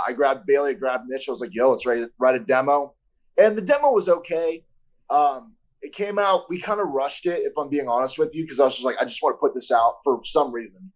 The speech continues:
I just was, like, in a rush. So we put it out, and, like, people, like, liked it, but I was like,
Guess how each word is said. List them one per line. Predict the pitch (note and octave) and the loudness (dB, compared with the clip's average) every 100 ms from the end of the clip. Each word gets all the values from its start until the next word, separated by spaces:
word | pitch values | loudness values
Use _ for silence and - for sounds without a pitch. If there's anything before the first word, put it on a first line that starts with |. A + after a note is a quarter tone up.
| - | -2
I | B2+ | -2
just | A#2+ - - | -2 -10 -6
was, | B2+ B2 | -4 -2
like, | A#2 | -2
in | A#2+ | -2
a | |
rush. | G#2 G#2 A2 - - _ _ _ _ _ _ _ _ _ _ - | 0 2 0 -2 -16 _ _ _ _ _ _ _ _ _ _ -14
So | - F#3+ | 2 4
we | F#3+ | 4
put | G3 G3 | 4 6
it | E3 | 8
out, | D#3 D3+ C#3+ - | 8 6 2 -4
and, | D3 C#3+ B2+ - - - - - - | -12 -8 -10 -10 -16 -18 -20 -20 -2
like, | F3 F3+ F3+ | 2 2 2
people, | B3 B3+ A3 F3+ - | 0 2 2 0 -2
like, | D#3 B2+ | -2 0
liked | B2+ C#3+ - - | 2 2 2 0
it, | D3+ C#3+ - _ - | 2 2 -4 _ -6
but | C#3 | 0
I | C#3 | 0
was | C#3 C#3 C3+ | 0 -6 -6
like, | C3 | -8